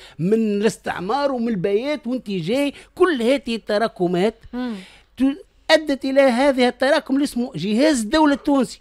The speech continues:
Speaker 1: اللي عنده عقلانيته، لابد من فهمها من أجل معالجة الإشكاليات داخلها.
Speaker 2: ده
Speaker 1: الشعار السياسي وحده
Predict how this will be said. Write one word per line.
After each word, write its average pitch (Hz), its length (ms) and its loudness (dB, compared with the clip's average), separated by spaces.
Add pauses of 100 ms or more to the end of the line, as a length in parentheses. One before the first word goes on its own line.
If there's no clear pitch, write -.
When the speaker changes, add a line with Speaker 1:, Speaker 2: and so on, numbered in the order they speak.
Speaker 1:
اللي 254 140 2
عنده 285 320 0
عقلانيته، 262 600 -2
لابد 262 220 2
من 277 200 2
فهمها 254 520 4 (220)
من 226 120 2
أجل 247 280 -2
معالجة 240 380 -4
الإشكاليات 226 480 -2
داخلها. 180 400 0 (480)
Speaker 2:
ده 285 180 -12 (160)
Speaker 1:
الشعار 247 420 2
السياسي 254 560 -2
وحده 240 380 -2